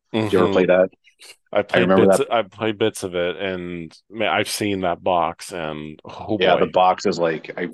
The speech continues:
Speaker 1: remember that very specifically 'cause it's, like, it wasn't just the box, it was, like, it had a flap on the
Speaker 2: Mm-hmm.
Speaker 1: front that was
Speaker 2: Mm-hmm.
Speaker 1: attached with Velcro. So you, like,
Speaker 2: Oh.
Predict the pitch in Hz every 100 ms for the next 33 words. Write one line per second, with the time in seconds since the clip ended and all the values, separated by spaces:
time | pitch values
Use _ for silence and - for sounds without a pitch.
0 | - 101 95 92 92 90 90 90 - 92
1 | - 95 87 87 - 95 92 95 90 -
2 | - _ _ _ _ - 104 117 120 98
3 | 98 - 82 92 92 110 - - 87 90
4 | 90 82 - 98 85 - - 92 98 78
5 | - - - _ _ - 95 95 101 92
6 | 98 123 - _ _ - - 95 92 90
7 | - 95 95 - 92 78 85 87 - 78
8 | - - _ _ _ - - 104 92 82